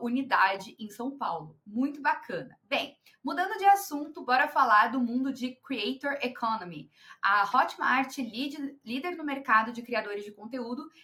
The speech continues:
realizou o Hotmart Explorer, um evento repleto de experiências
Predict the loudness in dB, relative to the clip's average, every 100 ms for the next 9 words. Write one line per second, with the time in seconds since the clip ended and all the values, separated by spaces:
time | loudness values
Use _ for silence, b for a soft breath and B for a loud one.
0 | B 0 0 -2 0 0 0 -4 4 4
1 | 4 2 2 2 -2 -12 -20 -20 _ _
2 | -10 -10 -12 -4 -2 0 -4 -10 _ -10
3 | -6 -6 -4 -6 -6 -6 -6 0 0 0
4 | -4 -6 -8 -8 -8 -10 -12 -12